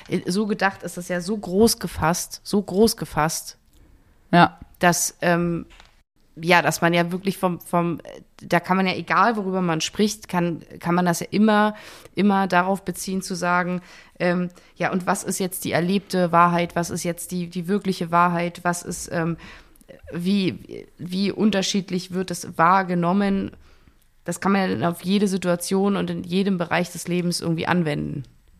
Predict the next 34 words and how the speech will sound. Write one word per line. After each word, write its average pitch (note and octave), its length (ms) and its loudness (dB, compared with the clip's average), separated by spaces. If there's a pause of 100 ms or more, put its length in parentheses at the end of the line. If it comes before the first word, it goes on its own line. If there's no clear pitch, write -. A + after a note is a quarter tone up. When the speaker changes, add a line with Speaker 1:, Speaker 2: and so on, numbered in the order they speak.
(880)
Speaker 2:
Ja. F3 420 6 (800)
Wichtig F3+ 440 4
ist F#3 140 2
halt G3 280 2 (480)
die F3+ 180 0
Referenz, F3 720 2
also D#3 200 0
dass E3 140 4
man E3+ 120 2
sich E3+ 160 0
immer E3 140 4
wieder D#3 100 -2
die F3 80 4
Referenz E3 540 2
zieht D#3+ 200 -2
und D3+ 140 0
sagt, D3 260 2
okay, E3 400 2 (200)
beha-, D#3+ 340 2 (600)
bewege E3 360 2
ich E3 100 0
mich E3 100 2
jetzt E3+ 180 0
gerade D#3+ 200 4
noch E3 100 2
in E3 140 0
dem E3 200 4
Rahmen, D#3 400 4
wo D3+ 120 0
es D3+ 160 0
halt D3+ 340 0 (960)
einfach D#3 280 0
okay F#3 400 4
ist. - 220 -4